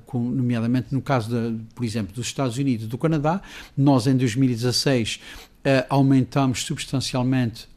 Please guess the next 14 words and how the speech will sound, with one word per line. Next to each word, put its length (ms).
a 80
nossa 340
oferta 680
para 160
os 60
Estados 240
Unidos 260
e 60
Canadá 500
e 80
tivemos 460
um 140
retorno 600
equivalente, 800